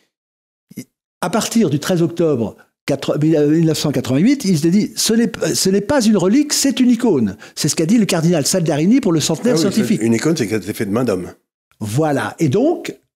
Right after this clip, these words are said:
Speaker 1: c'est un faux, un faux. Enfin, c'est faux par rapport à ce qu'on attendait. Donc, c'est dit très perfide, mais là, on n'en parlera pas aujourd'hui, on en parlera peut-être pas.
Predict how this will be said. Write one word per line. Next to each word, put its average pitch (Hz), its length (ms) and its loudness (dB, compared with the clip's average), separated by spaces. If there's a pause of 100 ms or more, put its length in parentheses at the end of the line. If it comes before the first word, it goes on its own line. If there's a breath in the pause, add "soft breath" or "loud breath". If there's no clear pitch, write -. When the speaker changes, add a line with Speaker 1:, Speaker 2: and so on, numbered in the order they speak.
(100)
Speaker 1:
c'est 151 280 -4
un 165 100 0
faux, 160 260 0
un - 60 -2
faux. 165 220 -2
Enfin, 110 260 -12
c'est 123 240 -10
faux 185 140 -4
par 92 160 -6
rapport 180 320 -2
à 151 40 -2
ce - 60 -10
qu'on 160 140 -2
attendait. 131 340 -2 (300 loud breath)
Donc, 208 180 0
c'est 226 140 0
dit 262 120 2
très 208 140 -4
perfide, 196 420 0
mais 214 60 2
là, 165 100 2
on 160 40 -2
n'en 160 120 0
parlera 156 260 -2
pas 131 260 0
aujourd'hui, 139 320 0
on 117 100 0
en 117 60 0
parlera 127 200 -2
peut-être 127 200 -4
pas. 233 120 0